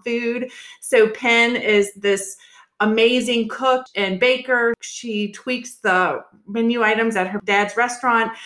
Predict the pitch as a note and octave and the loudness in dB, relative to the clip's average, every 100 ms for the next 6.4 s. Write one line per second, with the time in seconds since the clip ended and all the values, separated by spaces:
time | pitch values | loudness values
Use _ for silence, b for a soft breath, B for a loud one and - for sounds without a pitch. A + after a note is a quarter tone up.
0 | B - G#3 A3+ A3+ A3+ A3+ G3+ G3 - | B -6 2 2 4 2 2 -2 -2 -2
1 | G3 G#3 G#3+ G#3 G#3 F#3+ F#3+ D3 - G#3 | -4 -2 -2 0 -2 -2 -2 -4 -6 0
2 | A#3 A#3+ A#3+ A#3 A3 A3 G#3 G3 F#3+ - | 2 2 2 2 2 2 0 0 -2 2
3 | A#3 A3 G#3 B B B A#3 C4 C4 C4 | 4 4 2 B B B 0 2 4 2
4 | A#3 G#3 G#3+ G#3+ G#3+ A3 G#3+ G#3 G#3 G3+ | 2 2 2 2 2 4 4 2 0 -4
5 | G3+ A#3 A3+ A3 F3+ D#3+ - C4+ B3+ B3 | -2 -4 -2 -2 -2 -4 -8 -6 -4 -4
6 | A#3 - B3+ | -4 -4 -4